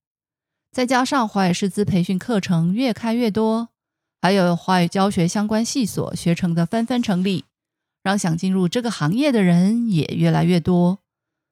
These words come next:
所以对于怎么成为一个华语老师这个话题呢，不管是圈内圈外人，其实都很有兴趣了解。所以我们今天就邀请到一位老师来跟我们做线上访谈，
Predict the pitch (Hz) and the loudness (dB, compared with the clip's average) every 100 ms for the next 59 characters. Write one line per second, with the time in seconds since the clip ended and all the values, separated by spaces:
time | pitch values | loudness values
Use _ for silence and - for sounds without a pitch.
0 | _ - 247 277 294 240 269 247 233 202 | _ -6 0 2 2 2 2 2 2 2
1 | 196 190 190 185 190 185 175 170 185 185 | 2 0 2 2 2 0 0 0 0 0
2 | - - 254 302 269 - 285 254 196 190 | -4 -4 -4 -4 -4 0 0 0 0 0
3 | 254 285 294 - 226 160 165 170 151 214 | 2 0 0 -2 -2 0 2 0 0 0
4 | 202 214 190 160 - 185 185 135 - - | 0 2 2 0 0 0 2 0 -2 -4
5 | - 180 175 165 175 180 - 165 151 180 | -2 -2 0 0 2 0 -2 -2 2 2
6 | 202 - 202 147 165 - - - - - | 0 -2 -4 -2 -2 -4 -8 -6 -8 -10
7 | _ _ _ _ _ _ _ _ _ 247 | _ _ _ _ _ _ _ _ _ 2
8 | 254 226 202 226 226 226 226 214 202 202 | 2 2 0 0 2 2 2 2 4 2
9 | 208 180 196 196 190 196 143 - - 285 | 2 0 2 2 2 2 0 -2 -2 -2
10 | 302 277 202 185 202 180 175 196 185 175 | 0 0 0 2 2 2 2 2 2 2
11 | 220 190 240 185 170 - - - 170 180 | 0 0 0 -2 -4 -6 -6 -2 0 2